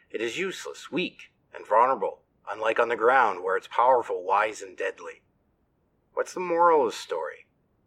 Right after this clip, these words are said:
Don't fight the enemy in his comfort zone. Every day you're going out on the road into sales, and you're approaching the customers on their ground. Don't you think it's time that we change your comfort zone?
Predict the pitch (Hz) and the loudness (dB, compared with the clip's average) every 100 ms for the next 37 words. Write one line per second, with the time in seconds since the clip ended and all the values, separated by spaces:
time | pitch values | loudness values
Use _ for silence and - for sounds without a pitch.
0 | _ - 147 160 - 160 156 - 120 113 | _ -4 -4 -2 2 2 0 -8 -6 -4
1 | 107 98 92 90 92 - 104 98 90 85 | -4 -8 -10 -12 -14 -14 -14 -12 -16 -18
2 | - 80 - _ _ _ _ _ _ _ | -14 -14 -14 _ _ _ _ _ _ _
3 | _ _ - 104 156 160 156 143 135 120 | _ _ -8 -2 -2 4 4 4 0 0
4 | 120 117 113 113 113 - 104 131 135 113 | -2 -2 -4 -4 -6 -6 -4 -2 4 6
5 | 107 107 107 - 110 131 - 113 95 90 | 4 2 -8 -14 -10 -10 -2 2 4 2
6 | 90 - - _ _ _ _ _ _ _ | -4 -10 -20 _ _ _ _ _ _ _
7 | _ _ _ _ _ - 147 147 - 180 | _ _ _ _ _ -8 -2 0 2 0
8 | 180 190 170 - 139 - 147 139 135 - | 0 -6 -6 0 0 0 -6 -8 -8 -14
9 | - 123 127 127 117 110 98 85 - - | -10 -10 -8 -6 -4 -2 -2 -2 -6 -18
10 | _ _ _ 117 135 143 - 139 123 - | _ _ _ -6 -6 -8 -8 -6 -8 -10
11 | - 110 117 127 131 _ _ - 95 104 | -4 -2 -2 -6 -16 _ _ -8 -8 -10
12 | - 110 98 113 120 - 117 - 123 123 | -10 -8 -8 -10 -10 -6 -8 -8 -12 -10
13 | 120 | -10